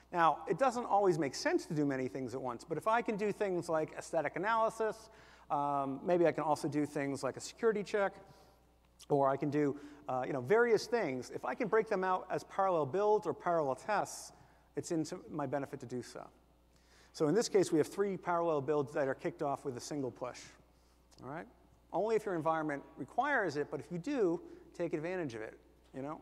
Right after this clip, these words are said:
Amazon scales very well horizontally. Parallelism is a great thing. It really increases your build time, um, to where you want it to be. All right, so here we are on the pull request. This is,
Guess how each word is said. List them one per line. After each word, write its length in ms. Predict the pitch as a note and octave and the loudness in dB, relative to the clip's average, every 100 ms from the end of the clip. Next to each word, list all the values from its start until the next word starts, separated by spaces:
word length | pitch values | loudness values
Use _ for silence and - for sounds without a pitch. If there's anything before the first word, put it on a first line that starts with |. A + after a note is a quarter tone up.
| - | -8
Amazon 400 | D#3+ F#3 F3+ E3 | -6 -4 -2 -4
scales 320 | - F3 D3 | -2 -2 -2
very 180 | B2+ D3+ | -2 0
well 220 | D3 C#3+ | 2 0
horizontally. 760 | C3+ C3+ B2 D#3 D#3 C#3+ C3 A2+ - - _ - | -2 -6 -6 -6 -6 -6 -6 -6 -12 -20 _ -6
Parallelism 600 | E3+ E3+ D3+ C3+ A#2+ B2+ | 0 2 2 0 -4 -6
is 120 | B2+ | -8
a 40 | A2 | -6
great 220 | B2 A#2 | -4 -6
thing. 280 | - A#2 G2+ - - | -6 -8 -10 -18 -12
It 60 | |
really 200 | C#3 B2 | -6 -6
increases 480 | A#2+ G#2+ A#2+ - A2+ | -6 -8 -8 -8 -8
your 80 | A2+ | -8
build 240 | A#2 A#2 | -8 -8
time, 260 | - A#2+ G#2 - - - - A#2 | -8 -10 -10 -18 -20 -20 -20 -12
um, 360 | G#2+ G#2 G2+ - _ - | -10 -10 -14 -20 _ -8
to 80 | |
where 100 | B2 | -6
you 80 | A2+ | -4
want 140 | A2 G#2 | -6 -8
it 60 | |
to 60 | A#2 | -4
be. 220 | E3 A#2 - - - _ _ _ _ _ _ - _ - | -2 -2 -6 -20 -20 _ _ _ _ _ _ -20 _ -4
All 80 | G#3 | 4
right, 220 | G#3 C#3+ - - - | 6 4 0 -18 -10
so 300 | - F#3 D#3 - - | 0 2 2 -4 -6
here 320 | C4 B3+ B3 - | -2 0 -2 -4
we 140 | G3+ | 0
are 300 | F#3+ F#3+ F#3+ | 4 6 4
on 340 | E3+ D#3 D#3 D3 | 2 2 2 -2
the 60 | |
pull 180 | - F#3+ | 0 0
request. 260 | D#3+ B2 - | 0 -2 -2
This 160 | D3 | -4
is, 100 | G#3 | -2